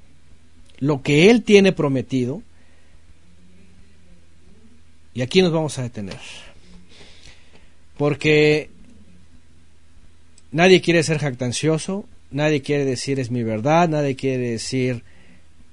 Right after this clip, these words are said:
"Aquí Pedro lo dice", aunque Pedro no lo haya dicho, ya está alusivo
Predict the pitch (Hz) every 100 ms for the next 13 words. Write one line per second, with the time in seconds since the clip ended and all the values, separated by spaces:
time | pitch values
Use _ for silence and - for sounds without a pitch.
0 | - 131 131 175 - 151 123 123 120 127
1 | 180 202 - 190 190 214 - - - -
2 | - - - - - - - - 143 151
3 | 135 139 170 175 175 160 156 160 151 147
4 | 139 135 143 175 - 214 247 - - -
5 | - - - - - - - - - -
6 | - - - - - - 156 147 - 151
7 | 151 139 135 139 131 - 185 202 156 139
8 | 131